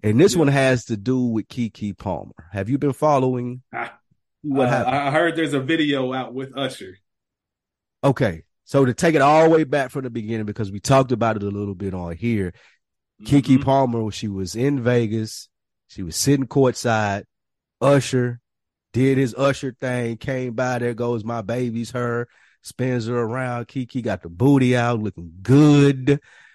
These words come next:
Speaker 1: Um, and that made internet viral sensation. People go wild because she's married, just had a kid. It didn't help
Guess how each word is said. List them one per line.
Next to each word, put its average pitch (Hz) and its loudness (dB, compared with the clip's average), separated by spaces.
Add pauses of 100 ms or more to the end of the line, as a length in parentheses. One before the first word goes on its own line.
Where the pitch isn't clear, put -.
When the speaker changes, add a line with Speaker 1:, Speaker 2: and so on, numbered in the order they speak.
(800)
Speaker 1:
Um, 98 0
and 107 -2
that 127 2
made 120 0 (520)
internet 117 -2 (340)
viral 113 0
sensation. 104 -6
People 98 -6
go 87 -4
wild 85 -4
because 85 -8
she's 90 -8
married, 107 -2
just 95 -8
had 87 -6
a 80 -10
kid. 113 0 (840)
It 85 -12
didn't 123 2
help 113 0